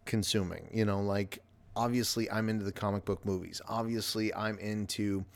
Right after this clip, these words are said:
uh, R P G games and anime. Like, I know what I'm about. I'm not waiting for some, some panel somewhere to tell me what shows to watch or what games to play. So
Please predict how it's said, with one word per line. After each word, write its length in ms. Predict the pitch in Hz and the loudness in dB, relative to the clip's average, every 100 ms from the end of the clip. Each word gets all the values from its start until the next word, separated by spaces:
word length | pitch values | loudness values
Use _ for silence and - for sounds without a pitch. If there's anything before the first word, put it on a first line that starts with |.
| - - - | -18 -14 -4
uh, 220 | 101 92 - | -2 0 2
R 160 | 123 | 6
P 180 | 113 117 | 8 8
G 440 | 104 110 107 101 - - - 110 | 8 4 4 2 -2 -14 -8 0
games 680 | 110 104 95 92 95 - - | 2 2 2 0 -2 -4 -2
and 600 | 120 110 104 101 98 98 101 | 0 2 2 2 2 0 0
anime. 580 | 120 117 113 101 92 92 | 2 4 6 4 2 2
Like, 220 | 98 107 - | 0 0 0
I 160 | 120 | 2
know 300 | 123 120 120 | 4 6 6
what 220 | 117 110 | 6 4
I'm 220 | 101 107 98 | 4 2 0
about. 640 | 87 123 139 104 104 - - - - - | 0 2 4 2 0 -4 -14 -20 -20 -6
I'm 120 | 113 120 | 0 2
not 200 | 131 117 | 2 4
waiting 480 | 117 123 117 107 | 6 6 4 0
for 640 | - - 113 107 104 104 98 | 0 2 4 6 4 2 0
some, 500 | - 123 120 107 107 | 0 2 2 2 0
some 260 | - - 123 | 0 2 2
panel 460 | - 135 170 180 113 | 2 4 4 6 4
somewhere 640 | - 101 98 90 95 113 - - - | 4 2 2 2 0 -2 -10 -20 -2
to 100 | 107 | 0
tell 320 | - 127 117 | 2 2 4
me 160 | 117 110 | 4 2
what 320 | 95 113 - | 2 0 0
shows 400 | - 110 104 95 | 0 2 0 0
to 100 | 107 | 0
watch 320 | 95 98 95 | 2 0 0
or 60 | 92 | 0
what 180 | 92 85 | -2 0
games 320 | 95 92 - | -2 -2 -6
to 80 | - | -6
play. 240 | - 78 | -6 -2
So 300 | - 123 | 4 4